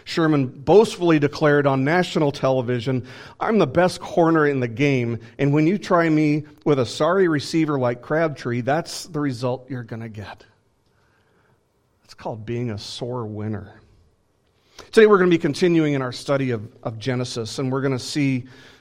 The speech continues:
Joseph experienced this, this incredible rise, this meteoric rise from the, the dungeon, from, from, from the pits of, of prison into the palace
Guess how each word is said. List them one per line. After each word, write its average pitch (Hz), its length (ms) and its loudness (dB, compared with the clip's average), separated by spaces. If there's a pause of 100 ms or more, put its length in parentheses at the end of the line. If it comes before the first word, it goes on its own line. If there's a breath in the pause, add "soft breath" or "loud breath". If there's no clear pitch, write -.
(200 loud breath)
Joseph 165 560 4
experienced 147 720 -2
this, - 420 -4 (220 soft breath)
this 123 260 -8 (180)
incredible 175 760 -2
rise, 117 400 -4
this 139 180 -6
meteoric 165 580 2
rise 123 600 0 (260 loud breath)
from 151 460 2
the, 135 100 -2
the 135 220 -4
dungeon, 131 680 2
from, 175 200 -4
from, 151 240 0
from 139 320 -4
the 127 80 -2
pits 202 320 0
of, 131 140 -2
of 117 240 -6
prison 143 580 0 (320 loud breath)
into 165 340 2
the 135 120 2
palace 156 760 2